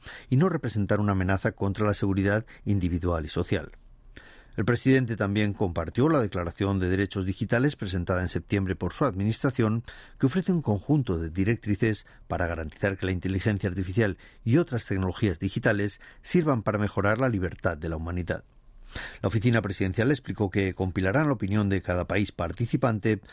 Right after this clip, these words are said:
para luego preparar una minicumbre virtual que Corea del Sur y Gran Bretaña copatrocinarán dentro de seis meses.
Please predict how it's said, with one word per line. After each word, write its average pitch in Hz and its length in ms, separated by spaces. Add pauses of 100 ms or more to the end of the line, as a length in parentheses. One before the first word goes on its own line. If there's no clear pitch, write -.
(180)
para 127 120
luego 175 220
preparar 123 300
una 113 320
minicumbre 95 580
virtual 110 480 (240)
que - 140
Corea 87 220
del 87 100
Sur 101 160
y 85 80
Gran 98 180
Bretaña 110 480 (120)
copatrocinarán 123 1040
dentro 92 400
de 78 140
seis 127 300
meses. - 420